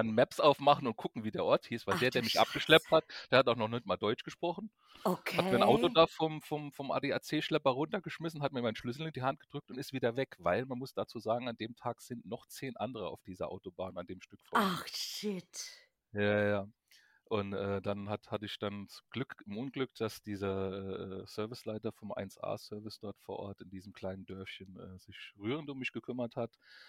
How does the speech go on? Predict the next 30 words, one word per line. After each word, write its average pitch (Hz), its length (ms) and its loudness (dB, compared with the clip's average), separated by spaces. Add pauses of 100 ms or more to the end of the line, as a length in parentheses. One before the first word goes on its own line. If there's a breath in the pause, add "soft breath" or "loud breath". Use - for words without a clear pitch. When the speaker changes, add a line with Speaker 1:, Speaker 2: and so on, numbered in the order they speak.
(200 loud breath)
Speaker 1:
hat - 120 -16
mir 101 100 -4
dann 101 180 -2
'n 101 40 -12
Taxi - 320 -6
besorgt, 117 440 -4
in 107 80 -4
die 107 80 -6
nächste 107 320 -6
größere 107 420 -6
Stadt, - 320 0
wo 107 120 -10
ich - 140 -10
dann 104 280 -4
über, 98 480 -4
äh, 92 40 -6 (140)
Europcar 110 600 -4
'n 98 80 -6
Auto 104 200 -6
bekommen 107 340 -10
habe 104 140 -4
und 95 160 -14
dann - 60 -6
Speaker 2:
Mhm. 214 500 0 (420 soft breath)
Speaker 1:
konnte 110 220 0
ich - 140 -2
endlich 110 240 -6
die 104 120 -2
Heimreise 95 520 2
antreten. 90 640 -8